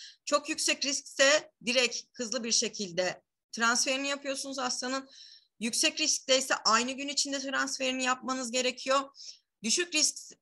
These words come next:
olarak belirlediyseniz hastayı, e, taburcu edip selektif olarak invazif tedaviye yönlendirebilirsiniz hastayı. Yüksek riskli olarak da kardiyojenik şok,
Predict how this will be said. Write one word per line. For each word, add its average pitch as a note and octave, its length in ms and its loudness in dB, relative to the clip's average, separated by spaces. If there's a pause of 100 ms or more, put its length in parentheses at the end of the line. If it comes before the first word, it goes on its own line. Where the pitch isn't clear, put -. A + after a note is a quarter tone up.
olarak G#3+ 440 2
belirlediyseniz C4+ 760 -2
hastayı, C4+ 560 -2 (260)
e, G#3+ 60 6 (640)
taburcu C4+ 460 0
edip - 720 0
selektif C4+ 540 -2
olarak A#3 420 -2
invazif A#3+ 400 -2
tedaviye F#3+ 720 0
yönlendirebilirsiniz A3 1120 -2
hastayı. F3+ 540 -4 (580)
Yüksek C4+ 380 0
riskli D#4+ 320 0
olarak D4+ 380 2
da D#4+ 100 -2
kardiyojenik C4 720 0
şok, A#3+ 360 0